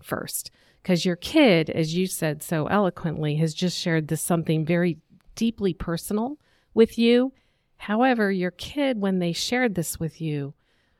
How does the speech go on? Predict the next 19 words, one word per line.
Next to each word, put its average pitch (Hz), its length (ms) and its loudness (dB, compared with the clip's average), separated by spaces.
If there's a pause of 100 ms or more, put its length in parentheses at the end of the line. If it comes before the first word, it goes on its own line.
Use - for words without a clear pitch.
(260)
has - 220 -4
probably 214 800 0
been 165 220 0 (140)
thinking 202 360 0
about 160 320 -4
this 160 200 -6
conversation 160 1000 -6
in 175 280 0
their 185 240 2
head 196 580 2 (380)
for 151 320 -4
a 123 100 -6
year, 196 680 0
two - 180 -4
years, 180 540 -6
three 180 260 -2
years, 170 480 -6
five 185 420 -6
years. - 520 -10